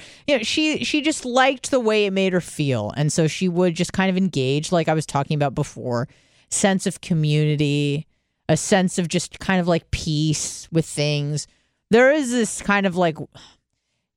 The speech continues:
this sensation that takes over you that I haven't felt in years, but did. I mean, some would say, like, "Oh, it's the rapture or whatever," but, like, you'd be in synagogue and you're saying these ancient prayers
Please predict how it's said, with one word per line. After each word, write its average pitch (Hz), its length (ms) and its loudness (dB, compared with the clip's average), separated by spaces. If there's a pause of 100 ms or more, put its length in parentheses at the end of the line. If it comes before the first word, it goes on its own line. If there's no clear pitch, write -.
(160)
this 175 200 0
sensation 208 720 0
that 170 220 0
takes 180 280 -2
over 160 440 2
you 156 400 0
that 147 100 0
I 143 60 0
haven't 165 280 0
felt 156 380 0
in 147 140 -4
years, 151 400 -2
but - 180 -6
did. 311 540 2
I 143 160 -2
mean, 214 180 2
some 233 160 2
would 220 140 0
say, 196 120 2
like, 170 160 2
"Oh, 175 120 2
it's 165 220 -4
the 165 120 0
rapture 139 560 -2
or 156 80 2
whatever," 156 340 0
but, 185 140 -4
like, 240 220 0
you'd 269 100 -4
be 262 140 -2
in 262 80 2
synagogue 185 540 2
and 151 140 -2 (480)
you're 160 100 2
saying 185 440 2
these 143 300 -2
ancient 151 500 -2
prayers 139 880 0